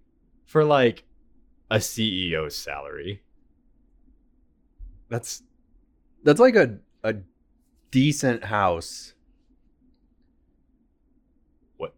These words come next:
Speaker 1: decent? What?
Speaker 2: Like in, like,
Speaker 1: Hello?
Speaker 2: Ni-, like, Beverly Hills.
Speaker 1: Three hundred t-, I guess.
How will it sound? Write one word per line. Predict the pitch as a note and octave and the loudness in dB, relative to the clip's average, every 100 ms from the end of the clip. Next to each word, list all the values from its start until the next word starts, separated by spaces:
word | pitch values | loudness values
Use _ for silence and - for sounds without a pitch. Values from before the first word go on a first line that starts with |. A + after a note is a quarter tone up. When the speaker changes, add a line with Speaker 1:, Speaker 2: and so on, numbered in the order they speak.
| - | -12
Speaker 1:
decent? | G2 - - - | -12 -12 -18 -20
What? | - A2 _ _ _ _ _ _ _ _ _ | -14 -14 _ _ _ _ _ _ _ _ _
Speaker 2:
Like | A2+ G2+ | -2 -2
in, | A2 | -2
like, | G2+ E2+ | -6 -8
Speaker 1:
Hello? | D2+ A2+ C#3+ _ - _ _ _ _ _ _ _ _ _ _ _ _ _ | -8 -10 -12 _ -20 _ _ _ _ _ _ _ _ _ _ _ _ _
Speaker 2:
Ni-, | A#2 B2 A#2+ | -4 -4 0
like, | G#2 G2 | -4 -2
Beverly | G2 G2 F2+ F2 | -4 -4 -4 -8
Hills. | - - - _ _ _ _ _ _ _ _ _ _ _ _ | -10 -16 -20 _ _ _ _ _ _ _ _ _ _ _ _
Speaker 1:
Three | - D3+ | -2 0
hundred | D3+ C3 | 0 -4
t-, | C3 - - - _ _ _ _ _ _ _ _ - | -10 -18 -20 -20 _ _ _ _ _ _ _ _ -16
I | |
guess. | F2+ E2 D2+ - | -10 -10 -10 -16